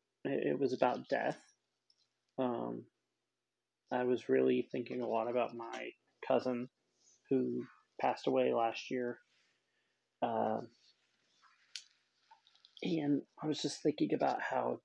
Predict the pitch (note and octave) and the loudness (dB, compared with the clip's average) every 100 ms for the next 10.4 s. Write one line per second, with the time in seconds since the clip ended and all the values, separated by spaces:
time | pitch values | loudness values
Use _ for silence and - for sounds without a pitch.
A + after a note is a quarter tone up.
0 | - B2+ B2 A#2+ _ _ _ _ - C#3+ | -6 -2 -2 -4 _ _ _ _ -10 -4
1 | B2 A#2 A#2 - - - - B2 B2 - | -2 -2 -2 -6 -16 -14 -6 -4 -2 -4
2 | - C3 C3 B2 _ _ _ _ _ - | -8 -8 -10 -12 _ _ _ _ _ -20
3 | - _ _ _ _ _ - C3 B2 A#2 | -20 _ _ _ _ _ -6 -2 -2 -4
4 | - - - _ _ - - - - D3+ | -6 -8 -14 _ _ -12 -10 -10 -14 -14
5 | - - - B2+ B2 A#2+ A2+ A2+ A2+ - | -8 -4 0 2 2 0 0 -2 -4 -10
6 | - - B2 A#2 A#2+ - B2+ - - - | -16 -8 -4 -2 -4 -4 -6 -8 -10 -2
7 | B2 A#2 A#2 A#2+ - A#2+ B2 - C3+ C3 | 0 2 0 -2 0 0 -2 -4 -2 0
8 | A#2+ - - - _ _ C3 B2 B2+ A#2+ | -2 -4 -18 -20 _ _ -8 -6 -4 -6
9 | A#2+ A#2 - B2+ A#2+ - B2 B2 B2 A#2+ | -6 -6 -4 -4 -4 -4 -4 -2 -2 -2
10 | - C#3 - | -4 -10 -10